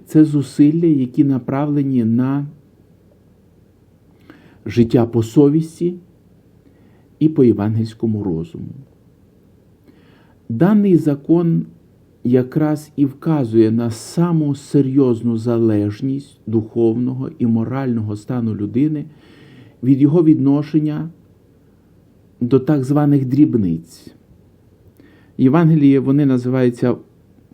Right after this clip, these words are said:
в малому, вірний в малому, в дрібницях. Ава Ісая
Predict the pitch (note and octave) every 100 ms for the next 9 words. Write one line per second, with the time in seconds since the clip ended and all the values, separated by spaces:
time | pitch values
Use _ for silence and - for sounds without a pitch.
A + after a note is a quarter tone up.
0 | _ - F#3 G2 A#2+ C#3+ C3 F2+ E2 -
1 | G#2+ B2 C#3+ B2+ A#2+ A#2 A2+ G#2 F#2 F#2
2 | G2 A2 A2 F#2 F2 - - G#2 _ _
3 | _ _ _ _ _ _ _ _ _ _
4 | _ _ - - _ _ - _ _ -
5 | D3+ C#3+ C#3+ C#3 - G3 G3 D3+ A#2 G2+